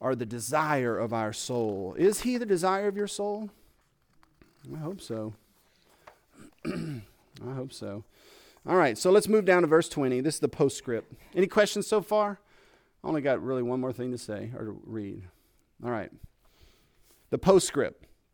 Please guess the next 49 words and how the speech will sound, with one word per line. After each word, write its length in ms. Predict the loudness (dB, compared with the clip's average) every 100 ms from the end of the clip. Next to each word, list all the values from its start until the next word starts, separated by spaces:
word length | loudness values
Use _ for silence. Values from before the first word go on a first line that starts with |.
| _ _ _ _ -10
So 140 | 2
it 80 | 2
gets 200 | 4 2
all 200 | 10 10
the 80 | 12
way 120 | 8
down 260 | 6 6 6
to 60 | 2
the 100 | 2
end 200 | 2 2
of 40 |
the 80 | 2
hymn. 340 | -2 -2 -8 -16 _ _ _ _ _ _ _ _ _ _ _
Okay, 260 | -10 -6 -4
it's 160 | -4
a 60 | 0
long 320 | 2 2 0
hymn. 360 | -2 -4 -6 -12 _ _ _ _ _ _ _ _ _ -12
And, 320 | -8 -6 -6
uh, 140 | -8 -10 -14 -18 _ _ _ _ _
maybe 220 | -2 2
we'll, 160 | 4 4
maybe 260 | 2 2 0
Pastor 320 | 0 -4 -6
Scott 220 | -6 -4
will 60 | -4
put 180 | -6
it 60 | -6
to 60 | -8
music 320 | -8 -8 -12
for 200 | -12 -14
us. 240 | -16 -20 -20 _ 0
<laughs> 80 | 2 4 0 0 -6 -6 -8 -12 -12 -14 -20 -20 -12
If 120 | -4
you 80 | 2
get 120 | 4
a 60 | 6
week 220 | 4 2
off, 260 | 0 -2 -2
maybe, 260 | -6 -4
then 140 | -4 -6
you 80 | -6
can 120 | -8
do 120 | -10
it, 140 | -10
right? 600 | -10 -10 -10 -14 -2 0
<laughs> 240 | 0 -6 -10 -14 -18 -20 -20 -20 -20 -20 -20 -20 -2
But 120 | 0
then 340 | 6 6 6